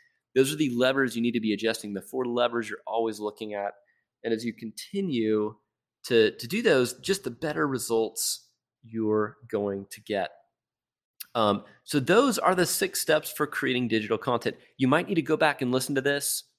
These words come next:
or pause it to write down those steps, or you can just click on the blog that are in the show notes here so you can see this in a little bit more detail. But I promise if you do these things, um, and you continue to optimize it, you're gonna, you're gonna get better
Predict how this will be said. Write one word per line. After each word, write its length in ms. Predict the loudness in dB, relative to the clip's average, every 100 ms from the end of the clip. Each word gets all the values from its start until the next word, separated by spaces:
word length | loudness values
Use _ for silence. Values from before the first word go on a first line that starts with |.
| -8
or 120 | -8
pause 340 | -2 -4 -2
it 120 | -6 -8
to 120 | -4
write 180 | -4 -2
down 220 | -8 -6
those 160 | -6
steps, 360 | -2 -2 -2 -6 _ _ 0
or 120 | 2
you 140 | 2
can 120 | 0
just 160 | -2 -2
click 220 | -8 -6
on 100 | -2
the 60 | -2
blog 420 | 0 0 0 -2
that 120 | -2
are 100 | 0
in 100 | -2
the 60 | -4
show 240 | -6 -4
notes 220 | -2 -4
here 400 | -6 -2 0 0 -6 _ _
so 120 | -2
you 60 | -2
can 140 | -2
see 160 | -4 -2
this 220 | -2 -4
in 60 | -6
a 80 | -6
little 180 | -6
bit 180 | -6 -8
more 160 | -8 -8
detail. 640 | -8 -12 -8 -4 -2 -2 -8 _ _
But 100 | -6
I 40 | -6
promise 420 | -2 -2 -2 -4
if 160 | -6 -4
you 120 | -2
do 180 | 0 0
these 220 | -2 -4
things, 500 | -6 -6 -8 -8 -8 _ _ _
um, 320 | -2 0 0 -6 _ _ _ _ _ _ _ -2
and 100 | 2
you 100 | 2
continue 380 | 0 -6 -2 0
to 80 |
optimize 420 | 0 -2 2 2 2
it, 120 | -2
you're 180 | -6 -4
gonna, 260 | -2 -2 -4 _
you're 140 | -6 -4
gonna 160 | 0
get 260 | -2 -2 -2
better 500 | 0 4 2 2